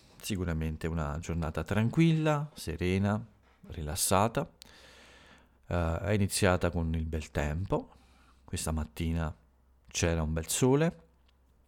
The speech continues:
e, mm, ho avuto anche molto tempo a disposizione.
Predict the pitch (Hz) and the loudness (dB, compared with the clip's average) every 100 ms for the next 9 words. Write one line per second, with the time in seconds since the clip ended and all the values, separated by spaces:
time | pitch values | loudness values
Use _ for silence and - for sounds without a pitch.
0 | _ _ _ _ _ - - - - - | _ _ _ _ _ -20 -16 -16 -16 -14
1 | - 101 95 90 85 82 82 101 101 92 | 0 4 6 4 2 -2 -2 4 4 6
2 | 90 87 80 82 80 87 110 113 87 80 | 4 4 2 0 -4 2 4 2 -2 -4
3 | 76 78 76 73 78 - 73 85 - - | -4 -6 -6 -6 -6 -8 -10 -10 -10 -8
4 | - - | -8 -8